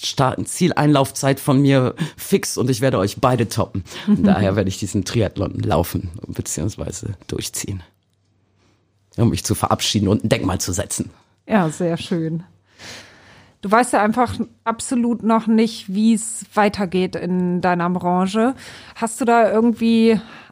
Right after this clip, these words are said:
Speaker 2: andere Pläne schon?
Speaker 1: Ich habe was im Auge und zwar musste ich ja jetzt schwer schweren Herzens feststellen, dass während einer Pandemie die zwei Berufe, die ich gewählt habe, von denen ich dachte, die sind krisensicher, die sogar in Kriegszeiten oder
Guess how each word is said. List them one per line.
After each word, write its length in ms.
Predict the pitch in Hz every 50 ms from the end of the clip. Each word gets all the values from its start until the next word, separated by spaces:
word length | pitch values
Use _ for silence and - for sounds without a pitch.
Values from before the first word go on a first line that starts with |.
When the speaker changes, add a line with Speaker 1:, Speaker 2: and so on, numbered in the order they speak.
| _ _
Speaker 2:
andere 380 | - 214 226 247 247 - 294 254
Pläne 400 | - - 330 277 294 294 311 302
schon? 220 | - 339 311 330 381 - _ _ - - - - - - - - - - - - _ -
Speaker 1:
Ich 280 | - 220 - - - 175
habe 340 | 247 294 320 359 359 359 320 220
was 240 | 262 277 262 -
im 220 | 220 226 233 233 208
Auge 680 | - - 196 196 220 269 269 214 135 131 120 117 113
und 220 | 78 123 127 120
zwar 600 | - - - - 170 175 180 175 170 170 165 170 - -
musste 440 | 113 - 160 170 180 185 - -
ich 60 | 180 -
ja 160 | 180 165 160
jetzt 460 | 156 147 151 147 - - - - -
schwer 340 | - - 170 165 165 165 165 - - - _ - - - - - -
schweren 320 | - - - 165 170 180
Herzens 440 | 170 175 175 170 - 143 131 - - -
feststellen, 680 | - - 151 165 180 - - - 165 135 127 127 123 117
dass 300 | 123 131 127 - - -
während 200 | 135 123 135 143
einer 200 | 123 131 143 127
Pandemie 520 | - 135 143 131 131 135 131 143 147 147
die 220 | 139 - 180 190 190
zwei 320 | - - - 185 175 175
Berufe, 540 | - 160 156 123 151 175 165 151 - 135 120
die 220 | 107 - 107 -
ich 220 | - 131 - - -
gewählt 520 | 160 139 110 139 147 143 160 156 - -
habe, 360 | 131 117 113 113 - 95 82
von 220 | - - - 120 127
denen 180 | 135 131 120
ich 140 | 131 131 -
dachte, 240 | - 143 123 - 143
die 60 | 120
sind 220 | 104 117 127 135
krisensicher, 680 | 135 - - 175 175 - - 143 127 - 123 101 117 120
die 120 | 104 113
sogar 380 | 113 - 110 104 113 123 113 -
in 120 | - 143
Kriegszeiten 800 | 117 - - 151 147 - - - - - 139 139 135 - - 131
oder 260 | 117 101 123 123 117